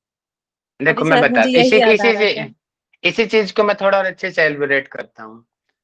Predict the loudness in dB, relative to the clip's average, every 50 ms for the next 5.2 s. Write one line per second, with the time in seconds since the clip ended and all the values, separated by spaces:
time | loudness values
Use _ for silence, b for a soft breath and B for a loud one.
0 | _ -10 -6 -6 -4 -4 -2 -4 -4 -4 -4 -8 -6 -6 -6 -8 -10 -12 -10 -8
1 | -6 -6 -8 -10 -14 -10 -4 -2 0 0 0 0 -2 -2 -2 -2 -4 -4 -6 -8
2 | -8 -8 -8 -10 -10 -10 -10 -10 -12 _ _ _ -8 -8 -6 -6 -8 -10 -10 -10
3 | -12 -14 -14 -14 _ -8 -2 -2 -2 -2 -2 -4 -6 -4 -2 -2 -2 0 0 -2
4 | 0 0 0 -2 -2 -4 -6 -8 -6 -6 -6 -6 _ -14 -14 -14 -14 -16 -18 -20
5 | -20 -20 -20